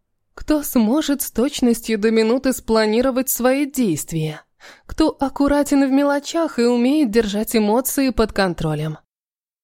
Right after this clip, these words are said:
Характеристика, данная убийце, заставила меня ощутить озноб. Дэмиан прекрасно вписывался в этот образ. «Не переживайте, это не Норт», пресекла мои сомнения Вера Васильевна.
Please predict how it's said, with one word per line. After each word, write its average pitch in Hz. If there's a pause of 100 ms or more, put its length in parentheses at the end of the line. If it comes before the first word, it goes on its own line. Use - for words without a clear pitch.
(280)
Характеристика, 226
данная 196
убийце, 214 (340)
заставила 220
меня 226
ощутить 202
озноб. 202 (480)
Дэмиан 220
прекрасно 220
вписывался 190
в 190
этот 240
образ. 156 (840)
«Не 226
переживайте, 185 (300)
это 233
не 208
Норт», 160 (640)
пресекла 254
мои 196
сомнения 196
Вера 185
Васильевна. 165